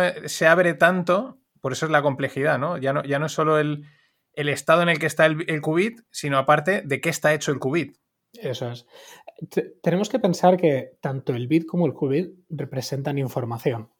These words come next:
Speaker 2: Es una unidad de re-, que representa información cada una dentro de su, de su estado, ¿no? En la computación clásica, cuando desarrollábamos los primeros ordenadores,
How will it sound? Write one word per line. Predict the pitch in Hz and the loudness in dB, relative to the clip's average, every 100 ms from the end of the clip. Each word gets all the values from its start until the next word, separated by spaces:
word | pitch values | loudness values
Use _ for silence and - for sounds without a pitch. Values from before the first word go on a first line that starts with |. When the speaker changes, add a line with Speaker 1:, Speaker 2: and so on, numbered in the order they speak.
| _ _ _ _ _ | _ _ _ _ _
Speaker 2:
Es | - 151 | -10 -6
una | 143 | -4
unidad | 139 139 143 | -2 0 0
de | 147 | 0
re-, | 135 131 | -2 -6
que | - 135 | -6 -4
representa | 120 127 123 127 131 | -4 -6 -8 -8 -8
información | 127 - 127 123 139 147 160 - _ | -8 -8 -8 -4 -2 -2 -2 -8 _
cada | - 131 123 | -10 -6 -2
una | 135 151 | 0 0
dentro | 139 127 135 123 | 0 -2 -4 -4
de | |
su, | 120 131 117 113 | -4 -4 -4 -6
de | - | -10
su | 110 113 | -12 -14
estado, | - 117 110 | -10 -10 -8
¿no? | 120 196 - - - - | -10 -12 -16 -20 -20 -4
En | 143 | 2
la | 139 | 2
computación | 143 147 143 - 156 | 2 0 -2 0 0
clásica, | 170 170 - 180 190 214 - _ | 0 0 0 0 0 -2 -6 _
cuando | 135 120 117 | -12 -10 -10
desarrollábamos | 120 120 117 123 143 156 | -10 -8 -6 -4 0 0
los | 143 135 | -2 -6
primeros | 135 131 135 - | -10 -10 -10 -8
ordenadores, | 135 127 131 131 180 | -8 -8 -6 -6 -8